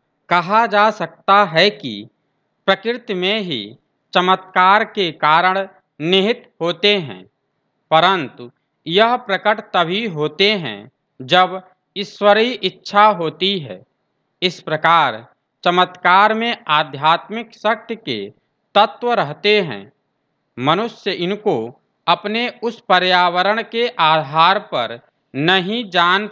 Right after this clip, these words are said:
सकता जिससे वह प्रतिबद्ध है। चमत्कार की व्याख्या आध्यात्मिक जीवन के सार्वभौमिक स्रोत से ही की जा सकती है। रिछल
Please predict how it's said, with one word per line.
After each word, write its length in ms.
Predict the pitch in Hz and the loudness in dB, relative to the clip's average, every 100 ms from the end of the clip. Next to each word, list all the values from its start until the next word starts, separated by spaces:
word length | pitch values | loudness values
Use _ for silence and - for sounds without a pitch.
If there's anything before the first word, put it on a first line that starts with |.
| - | -6
सकता 400 | 156 - 180 135 107 - _ _ _ - | -8 -2 2 2 0 -10 _ _ _ -8
जिससे 460 | 156 160 - 208 202 | -8 -8 0 2 4
वह 280 | 196 175 180 - - - | 4 2 2 -6 -20 -4
प्रतिबद्ध 600 | 196 202 180 208 202 175 | -4 -4 2 4 2 -2
है। 320 | 202 139 95 - _ _ _ _ _ _ _ | -4 -4 -8 -10 _ _ _ _ _ _ _
चमत्कार 640 | 175 180 185 - 185 196 226 | -2 0 -2 0 2 4 2
की 220 | 220 226 214 | -2 -12 -6
व्याख्या 600 | 160 156 170 - 202 135 107 120 _ _ _ | 0 2 0 -6 0 0 0 -8 _ _ _
आध्यात्मिक 960 | 156 175 147 120 156 170 - 220 233 175 | 0 0 -2 -2 0 0 -4 -10 -8 -10
जीवन 400 | 147 180 202 214 208 | -8 0 2 0 -2
के 140 | 196 185 190 _ _ _ - | -4 -4 -6 _ _ _ 0
सार्वभौमिक 840 | 180 185 214 165 151 170 190 220 220 | 4 4 4 0 2 2 2 -4 -8
स्रोत 420 | - 175 208 214 - | -8 -4 -4 -6 -8
से 220 | 175 185 | 0 2
ही 180 | 196 135 101 101 _ _ _ - | 2 -4 -10 -16 _ _ _ -4
की 180 | 226 247 | -2 2
जा 240 | 202 196 | 2 2
सकती 500 | 202 170 _ - 202 175 | 0 -10 _ -10 -8 -8
है। 180 | 107 - _ _ _ _ _ _ _ _ - | -10 -14 _ _ _ _ _ _ _ _ -12
रिछल 680 | 117 175 165 202 190 113 113 | -2 -2 0 0 0 0 -10